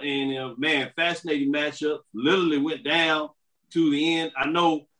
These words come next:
there were some other folks that wanna look at other teams that go to Celebration Bowl, but by definition, this could have been a preview to the Celebration Bowl with Alabama A and M.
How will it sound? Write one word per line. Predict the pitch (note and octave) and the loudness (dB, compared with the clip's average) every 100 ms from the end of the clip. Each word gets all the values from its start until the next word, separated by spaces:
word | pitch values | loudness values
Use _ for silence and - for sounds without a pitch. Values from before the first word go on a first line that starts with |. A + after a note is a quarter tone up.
| _ _ | _ _
there | D3+ | -2
were | D#3 | -2
some | D#3 D3 | -2 -2
other | F3 A#3 F3+ | 0 2 0
folks | F3+ E3 C#3 | 0 -2 -2
that | D#3 C#3+ | -4 -4
wanna | D#3 D3 | -2 -2
look | D3+ D#3+ | -2 -2
at | C#3+ | -2
other | D3 C4 - | -2 -4 -6
teams | D3+ C3+ | -4 -2
that | C3 C3 | -2 -2
go | C3 | -4
to | A#2 | -4
Celebration | D3 C3 A#2 B2 C3+ | -4 -2 -4 -6 -4
Bowl, | A#2 A#2+ A2+ | -2 -2 0
but | C3 - _ _ | -2 -4 _ _
by | A2+ A#2+ C3+ | 0 0 2
definition, | D#3 G3 A#3+ - E3+ - _ _ _ _ | 2 2 0 -2 -8 -14 _ _ _ _
this | G3 - | -6 -2
could | - A#3 | 4 4
have | G#3+ | 4
been | F3 E3+ E3+ | 2 2 4
a | G3 - F#3+ | 0 0 -2
preview | B3+ G3 D#3 F3+ - | 0 2 2 2 -2
to | E3+ | -4
the | E3+ | -2
Celebration | F#3+ F3+ F3+ G3 G3 D#3 | -2 -2 0 2 2 -2
Bowl | C3 G2+ F#2+ | -4 -6 -8
with | A#2 | -6
Alabama | B2 C3 D3 D#3 D#3 | -2 -2 0 0 2
A | D#3 D3+ | 2 2
and | D3 | 2
M. | D3+ D#3+ | 0 -4